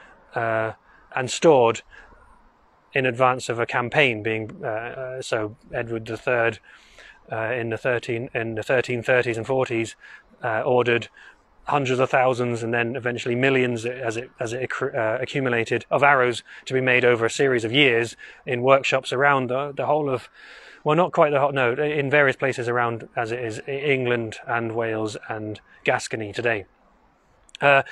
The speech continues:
in the end, you might notice there's a little black stripe opposite to where the groove is. That's the horn insert, which strengthens the nock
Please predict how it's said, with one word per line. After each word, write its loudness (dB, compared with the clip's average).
in 2
the 8
end, 4
you 0
might 6
notice 4
there's 2
a 4
little 4
black 4
stripe 2
opposite 2
to -4
where 6
the 2
groove 4
is. 0
That's 2
the 2
horn 8
insert, 0
which 0
strengthens 0
the 0
nock 0